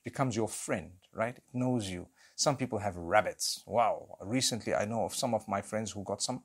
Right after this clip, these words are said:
rabbits. And we have some rabbits as well. Uh, now, rabbits are difficult because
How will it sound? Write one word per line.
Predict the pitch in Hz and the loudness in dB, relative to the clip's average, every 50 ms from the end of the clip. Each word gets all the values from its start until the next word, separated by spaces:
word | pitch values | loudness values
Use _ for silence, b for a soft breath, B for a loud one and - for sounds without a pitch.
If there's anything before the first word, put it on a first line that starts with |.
| _ - | _ -4
rabbits. | - 123 156 139 135 120 - - - - - B B B B B B B B B | 2 4 4 6 6 4 2 2 -4 -4 -6 B B B B B B B B B
And | B 117 117 110 - - | B -2 -2 -2 -4 -4
we | 101 101 151 196 175 | 0 4 4 4 4
have | 127 104 90 - | 4 2 0 0
some | - - 85 82 | -2 -2 -2 0
rabbits | 90 101 98 107 113 - - | 2 2 2 2 0 0 0
as | 143 131 147 | 0 2 6
well. | 180 160 - - - - b b b b b b b _ - | 6 6 6 6 2 -8 b b b b b b b _ 0
Uh, | 113 117 117 113 113 113 113 113 113 110 - - _ - | 2 4 4 6 6 6 8 8 8 6 4 2 _ 0
now, | 135 147 139 127 110 95 80 - - _ _ _ _ _ _ - - - | 4 4 6 6 4 2 0 -2 -6 _ _ _ _ _ _ -10 -4 0
rabbits | 120 131 196 240 233 240 233 226 233 - - - - - - | 6 10 10 10 12 10 8 8 8 4 2 2 0 -2 0
are | - 117 98 | 0 0 2
difficult | 95 - 190 185 - 196 185 - 185 170 170 - | 4 4 4 4 4 0 2 4 2 2 2 2
because | 135 123 - - 120 117 107 - - | -2 -2 0 0 2 2 4 2 2